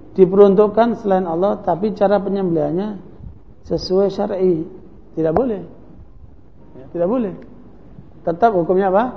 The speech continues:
Haram, karena peruntukannya bukan untuk, untuk Allah. Ada orang, sebab begini, saudara sekalian, kalau orang meyakini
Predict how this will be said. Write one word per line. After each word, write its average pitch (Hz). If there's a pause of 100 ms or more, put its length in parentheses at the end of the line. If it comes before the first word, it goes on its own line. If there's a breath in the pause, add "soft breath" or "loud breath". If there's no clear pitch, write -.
(360)
Haram, 165
karena 196 (160)
peruntukannya 190 (440)
bukan 190 (120)
untuk, 180 (800)
untuk 139
Allah. 143 (1600)
Ada 160
orang, 180 (920)
sebab 214
begini, 233
saudara 196
sekalian, 170 (120)
kalau 214
orang 233
meyakini 208